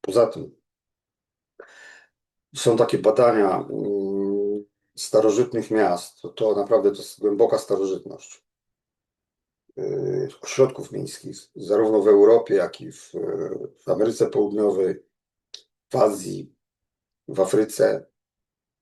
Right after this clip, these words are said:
Mm, i są, są dowody, mm, że oni mieli wymianę.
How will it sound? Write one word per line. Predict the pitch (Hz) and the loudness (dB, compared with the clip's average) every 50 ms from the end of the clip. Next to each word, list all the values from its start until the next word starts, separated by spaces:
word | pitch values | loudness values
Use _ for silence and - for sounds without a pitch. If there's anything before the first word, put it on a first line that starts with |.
| - | -12
Mm, | 139 139 139 - - 117 113 - - - | -10 -8 -6 -6 -4 -4 -4 -6 -6 -8
i | - 123 | -8 -8
są, | - - 120 120 120 - - - | -4 -2 0 0 0 -2 -4 -8
są | - - 117 117 110 | -6 -2 -2 0 2
dowody, | 113 110 104 120 120 117 - 95 87 - - - - | 2 2 4 4 2 2 2 -4 -4 -4 -6 -10 -14
mm, | - - - - 90 - - - - - - - - - - - - - - - | -16 -14 -12 -12 -10 -10 -10 -10 -12 -10 -10 -12 -12 -12 -14 -16 -18 -20 -20 -20
że | - - - - - | -10 -4 -4 0 2
oni | 113 113 113 117 117 | 2 2 2 2 0
mieli | 110 113 110 110 113 101 | 0 -2 -2 -2 -2 -2
wymianę. | 101 107 107 113 113 110 101 85 - - - | 0 0 0 0 2 2 0 -2 -4 -8 -14